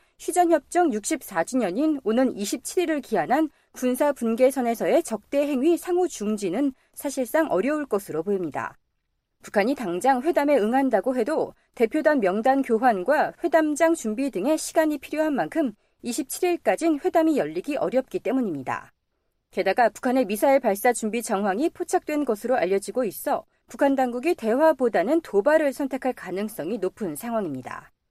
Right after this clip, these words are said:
한국 정부는 북한의 도발 동향을 예의주시하면서도 대화의 문은 계속 열어놓겠다는 방침입니다. 이런 상황에서 한국 정부가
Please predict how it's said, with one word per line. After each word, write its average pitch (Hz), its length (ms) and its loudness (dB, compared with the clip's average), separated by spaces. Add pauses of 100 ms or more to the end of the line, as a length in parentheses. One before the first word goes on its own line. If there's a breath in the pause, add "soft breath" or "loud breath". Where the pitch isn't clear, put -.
(400)
한국 202 320 -2
정부는 208 500 0
북한의 285 320 0
도발 247 300 4
동향을 220 460 0
예의주시하면서도 254 1200 -2 (200)
대화의 240 400 4
문은 247 300 0
계속 220 360 -6
열어놓겠다는 208 720 0
방침입니다. 185 800 -8 (600)
이런 196 220 0
상황에서 226 440 4
한국 294 320 0
정부가 240 520 0